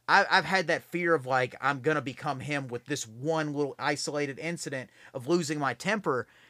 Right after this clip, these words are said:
But at the same time, too, it was because I didn't know how to communicate it. I didn't know how to put myself first because I felt like everybody had to come before me.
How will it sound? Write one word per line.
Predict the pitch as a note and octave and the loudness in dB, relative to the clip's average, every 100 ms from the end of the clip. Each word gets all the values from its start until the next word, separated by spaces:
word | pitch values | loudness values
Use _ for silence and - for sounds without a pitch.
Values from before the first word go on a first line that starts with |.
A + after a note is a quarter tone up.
| - | -12
But | C#3 F3+ D#3+ - _ - | 0 2 2 -4 _ -2
at | G3+ | -2
the | F#3+ | -2
same | - A3 G3+ | -4 -4 -2
time, | G#3 G3+ | -2 -2
too, | C4 D#4+ | -2 -2
it | A#3+ | -2
was | G#3 | -4
because | E3 G3 F3 | -4 -4 -4
I | - A3+ | -6 -4
didn't | A3 F#3+ | -4 -2
know | F#3 | -2
how | F3 F3 | -2 -2
to | |
communicate | E3 E3+ E3+ E3 E3+ D#3+ D#3+ | -4 -6 -6 -6 -2 0 0
it. | D3+ _ - - | -2 _ -10 0
I | F#3 | 4
didn't | A3+ G3 | 4 4
know | F#3 F3 | 2 4
how | E3+ | 2
to | |
put | D3+ F3 | 0 -2
myself | D3+ C#3+ - E3 F3+ | -2 -2 0 0 0
first | D#3 C#3+ C3 | 0 0 -2
because | D3 C#3+ | -8 -2
I | D3 | -2
felt | F3+ F#3+ C#3+ | 0 0 0
like | D3 - | -2 -4
everybody | C#3+ D3+ D#3 C#3+ C#3 C3 | -2 0 0 -2 -2 -4
had | C3 A#2 | -6 -8
to | |
come | A#2 C#3 C3+ | -8 -6 -6
before | A#2+ - C3+ | -6 -6 -6
me. | A#2 C3+ F#3+ C#3+ A#2+ | -4 -4 -4 -6 -10